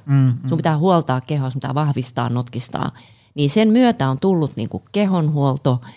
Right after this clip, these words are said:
Speaker 2: venyttely, pilates, jooga, ihan niinku jumppa, lihaskunto, treeni ja niin edelleen, niin edelleen. Niin sitä kautta sitten niin mä oon päätynyt opettamaan venyttelyä,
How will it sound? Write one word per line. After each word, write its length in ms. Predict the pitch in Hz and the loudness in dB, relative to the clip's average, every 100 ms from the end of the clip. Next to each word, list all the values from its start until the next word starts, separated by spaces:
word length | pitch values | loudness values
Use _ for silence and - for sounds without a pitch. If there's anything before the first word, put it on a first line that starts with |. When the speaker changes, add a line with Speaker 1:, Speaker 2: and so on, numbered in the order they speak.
| - 135 | -20 -2
Speaker 2:
venyttely, 760 | 165 185 147 - - 135 127 120 - _ - | 2 2 2 -4 -6 -2 -2 -2 -14 _ -2
pilates, 680 | 165 147 135 127 123 - - _ _ - | 0 0 -2 -4 -6 -8 -10 _ _ -8
jooga, 600 | 143 151 135 120 131 120 - _ _ _ | -2 0 0 -2 -2 -2 -6 _ _ _
ihan 260 | - 202 175 | 2 4 4
niinku 300 | 139 131 - | 0 -2 -6
jumppa, 680 | 147 170 170 156 - - 143 143 - _ _ _ _ - | 0 2 4 0 -6 -2 -2 -2 -12 _ _ _ _ -4
lihaskunto, 720 | 156 147 - 120 131 139 127 - _ - - - - _ | 0 0 -2 -6 -6 -4 -6 -8 _ -20 -18 -18 -20 _
treeni 360 | 147 139 127 | -2 0 0
ja 80 | 135 | 2
niin 180 | 139 143 | 4 2
edelleen, 280 | 120 127 127 | 2 0 0
niin 140 | 143 | 0
edelleen. 440 | 127 127 120 131 143 - | 0 -2 -2 -4 -6 -8
Niin 240 | 139 127 - | -4 -2 0
sitä 280 | - - 233 | 0 0 0
kautta 380 | 262 233 - | 0 0 -2
sitten 420 | 165 180 175 151 143 | -2 -4 -2 -2 0
niin 160 | 143 | 0
mä 120 | 139 | 0
oon 100 | 135 | 0
päätynyt 420 | 135 156 143 135 131 | 0 0 0 -2 -2
opettamaan 680 | 135 127 - - 135 139 | -2 -4 -4 -6 -4 -2
venyttelyä, 680 | 170 180 156 - 135 127 | 2 2 0 -4 -2 0